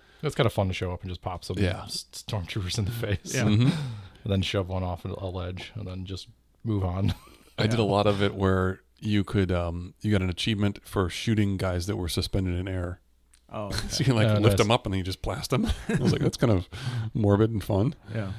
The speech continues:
Speaker 1: I don't think
Speaker 2: Yeah.
Speaker 1: I have the lift up power.
Speaker 2: Okay.
Speaker 1: Is that a skill?
Speaker 2: There's a skill you get for that.
Speaker 1: Okay.
Speaker 2: And it's like, w-, hold L one and press A or something to do it,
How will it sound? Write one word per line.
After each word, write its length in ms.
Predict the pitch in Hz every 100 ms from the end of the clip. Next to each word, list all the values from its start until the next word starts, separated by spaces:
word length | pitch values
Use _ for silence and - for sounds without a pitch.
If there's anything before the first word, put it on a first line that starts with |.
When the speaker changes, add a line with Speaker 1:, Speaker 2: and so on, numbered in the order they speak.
| 107 101 101 -
Speaker 1:
I 100 | 127
don't 80 | 143
think 120 | 160
Speaker 2:
Yeah. 60 |
Speaker 1:
I 20 | 131
have 220 | 135 117
the 80 | 110
lift 280 | 113 107
up 220 | - 107 -
power. 500 | - - - 53 - - _ _ _ _ -
Speaker 2:
Okay. 300 | 101 87 87 _ -
Speaker 1:
Is 60 | 110
that 120 | 107
a 140 | 95 90 _ -
skill? 480 | - - 180 247 226 _
Speaker 2:
There's 240 | 151 98 92
a 60 | 90
skill 260 | - 101
you 120 | 92
get 160 | 87 87
for 120 | -
that. 280 | 90 87 87 _ -
Speaker 1:
Okay. 320 | 104 95 92 92
Speaker 2:
And 100 | 90
it's 160 | -
like, 140 | 101 -
w-, 160 | 113 _ _ -
hold 260 | 104 98 95
L 100 | 95
one 200 | 92 92
and 120 | 87
press 220 | - 95
A 180 | - 92
or 120 | 87
something 400 | 85 95 90 87
to 80 | -
do 160 | 92
it, 80 | 90